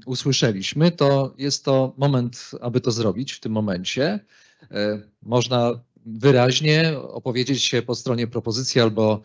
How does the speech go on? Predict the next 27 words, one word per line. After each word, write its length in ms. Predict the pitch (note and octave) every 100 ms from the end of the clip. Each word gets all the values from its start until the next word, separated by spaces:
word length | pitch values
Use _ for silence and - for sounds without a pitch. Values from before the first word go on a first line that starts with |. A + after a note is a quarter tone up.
| _ -
opozycji 500 | A2 B2 B2 A2 A#2+
tezy. 500 | G#2 G2 A#2+ C#3+ F#3 - _ _ _ _ _ _ -
Na 60 | A#2
razie 300 | C3 B2 C3
nie 140 | C3
widzę, 600 | C3 C#3 B2+ A#2+ A2+ A2 A2 _ _
mm, 240 | G#2 G#2+ G#2
e, 380 | A2 G#2+ G#2+ G#2+ -
widzę, 340 | A2+ D3 D3
że 180 | B2 C3
panowie 400 | B2 B2 B2 A#2+
podnoszą 480 | A#2 A2+ A#2 - G#2+
ręce, 400 | A#2 C#3+ - B2
więc, 560 | A2+ A2+ A2+ G#2 - A#2
e, 260 | G#2+ G#2+ G#2+ - _ _
zachęcamy 840 | A#2+ C3+ B2+ A2 A#2+ A2 G#2+ G2 F#2+ - _
do 160 | G#2
tego, 300 | F#2 - A2
żeby 500 | G#2 A#2+ G#2+ A2 G2 _ -
zabrać 480 | G#2+ C3 A#2 G#2+
głos. 340 | G#2+ C3+ G3+ -
Można 300 | C#3 C3 B2
podejść 400 | B2+ A2+ G#2+ -
na 100 | A2
środek 380 | - A2+ F2 -
sceny. 580 | - B2+ A2+ D3 A3+ A3+ _ _ _ _ _ _ _ _ _ _ _ _ _ -
Przekażę, 560 | - A#2+ B2+ B2 B2+